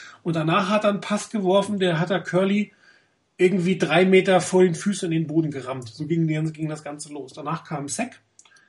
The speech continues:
Den hätte man vermeiden können, aber okay, das kann passieren. Und dann kamen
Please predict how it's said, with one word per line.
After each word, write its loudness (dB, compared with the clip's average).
Den -2
hätte 2
man 2
vermeiden -4
können, 2
aber -6
okay, -4
das -4
kann -8
passieren. -6
Und -4
dann 0
kamen 0